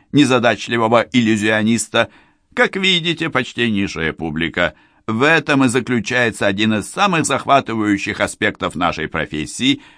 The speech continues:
Даже сами иллюзионисты никогда точно не знают, чем закончится представление. В одежде посыльного, в такой, какую носили служащие отеля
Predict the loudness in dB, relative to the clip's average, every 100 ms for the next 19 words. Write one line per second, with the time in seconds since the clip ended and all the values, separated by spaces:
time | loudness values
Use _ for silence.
0 | _ -2 0 2 2 2 2 4 4 4
1 | 2 2 2 4 4 4 2 2 0 2
2 | 4 4 2 0 0 0 0 0 -4 -2
3 | -2 -2 -2 -2 -2 -4 -4 0 4 4
4 | 2 -4 _ -4 -2 0 0 -2 -2 -6
5 | -4 -6 -4 -6 -6 -4 -2 -2 0 2
6 | 2 0 _ _ _ _ _ _ _ _
7 | _ _ _ _ _ _ _ _ _ -18
8 | -10 -8 -4 -2 -4 -6 -10 -8 -10 -8
9 | -6 -4 -4 -4 -6 -8 _ _ _ _
10 | _ _ _ _ _ -6 -6 -2 -4 -2
11 | -6 -6 -2 0 -2 -4 -6 -4 -4 -6
12 | -6 -4 -2 -6 -6 -6 -6 -8 -6 -4
13 | -4 -6